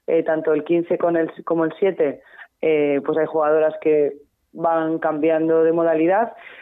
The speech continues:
Y en esta, en este proyecto de rugby playa, lo que han hecho, eh, que yo aunque fuera de seleccionadora, no tuve mucho que ver en la composición del equipo, han sido jugadoras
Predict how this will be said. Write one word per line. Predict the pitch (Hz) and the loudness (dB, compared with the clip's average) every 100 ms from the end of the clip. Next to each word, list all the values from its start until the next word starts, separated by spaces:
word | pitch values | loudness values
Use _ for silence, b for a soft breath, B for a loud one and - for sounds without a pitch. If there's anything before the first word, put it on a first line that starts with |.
| B - | B -6
Y | 185 | -4
en | 180 | -2
esta, | 196 226 214 | -2 0 0
en | 214 214 208 202 165 170 | 0 -2 -4 -4 -4 -4
este | 165 180 175 | -2 0 0
proyecto | 175 180 185 180 | 0 0 0 2
de | 190 | 0
rugby | 190 180 190 | 2 0 0
playa, | 202 208 196 202 202 | 2 2 2 0 -2
lo | 156 151 147 | -4 -4 0
que | 165 160 160 | 2 4 4
han | 156 170 | 2 0
hecho, | 202 - 226 - - | -2 -2 -4 -6 -10
eh, | 139 | -10
que | - 139 | -4 -2
yo | |
aunque | 151 147 160 | -2 -2 -4
fuera | 165 160 156 156 | 0 0 2 2
de | 175 175 | 0 0
seleccionadora, | 175 165 175 165 165 190 160 135 B B B | 0 0 -2 0 2 2 0 -2 B B B
no | 170 | -4
tuve | 170 185 | 0 2
mucho | 185 180 190 | 2 0 0
que | 180 | 2
ver | 202 | 2
en | 190 | 2
la | 160 | 0
composición | 147 160 165 160 165 165 170 | -2 -4 -2 0 0 0 2
del | 175 170 | 2 0
equipo, | 170 208 208 214 226 B B B | -2 -4 0 -2 -4 B B B
han | 175 185 | -4 -4
sido | 190 185 185 185 | 0 2 4 2
jugadoras | 185 185 175 175 202 | 2 0 2 4 2